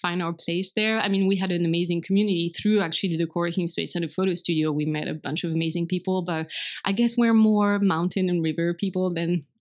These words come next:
beach people, which is not surprising to me considering I grew up, you know, in a volcanic area, but you never know until you tried it. So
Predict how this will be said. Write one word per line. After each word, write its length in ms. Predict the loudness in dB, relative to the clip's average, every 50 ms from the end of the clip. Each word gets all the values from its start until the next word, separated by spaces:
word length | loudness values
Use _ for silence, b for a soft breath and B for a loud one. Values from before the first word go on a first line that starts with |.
| _ -6
beach 220 | -6 -4 -4 -2 -2
people, 420 | -2 0 2 2 2 4 2 0 2
which 300 | 2 2 2 2 2 2
is 180 | 2 2 2
not 200 | 2 0 0 0
surprising 440 | -4 -6 -4 -4 -4 -2 -2 -2 -4 -2
to 100 | 0 0
me 140 | 0 2
considering 560 | 2 0 -2 -2 -2 -2 -2 -2 -2 -2 -2 -2
I 100 | -2 -2
grew 200 | -2 -2 -2 -4
up, 120 | -4 -6 _ _ -20 B B B B B
you 180 | 0 0 0
know, 100 | 0 -2
in 140 | 0 0 0
a 60 | 0
volcanic 580 | -2 -4 -6 -8 -8 -4 -4 -2 -2 -2 0 0
area, 380 | 0 0 2 2 2 2 0
but 340 | 0 -2 -2 -2 -2 -4 -8 _ 0
you 120 | 0 2 2
never 240 | 2 0 0 0 0
know 280 | 0 2 2 2 2
until 260 | 2 2 2 2 4 4
you 120 | 4 4
tried 320 | 4 4 4 4 6 6
it. 200 | 4 4 2 0
So 340 | 0 0 2 2 2 2 0